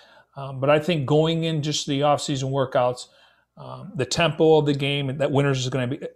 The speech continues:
know, they do run a little bit of a hurry-up offense in Buffalo just based on Josh Allen. So I,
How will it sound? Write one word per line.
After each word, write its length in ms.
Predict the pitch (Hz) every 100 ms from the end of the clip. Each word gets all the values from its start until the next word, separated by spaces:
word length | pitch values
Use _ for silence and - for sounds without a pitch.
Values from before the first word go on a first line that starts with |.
| _
know, 160 | 143 127
they 160 | 131
do 220 | 139 147 143
run 240 | 139 135
a 80 | 123
little 220 | 131 135
bit 120 | 131
of 140 | 123 117
a 160 | 107 - _
hurry-up 380 | - 160 143 135
offense 400 | 131 123 - 123
in 80 | 120
Buffalo 640 | 117 123 - 127 123 117 _ _
just 220 | 120 -
based 260 | 123 117 -
on 160 | 117
Josh 320 | 110 117 113
Allen. 320 | 135 117 117 113
So 180 | -
I, 180 | 120 123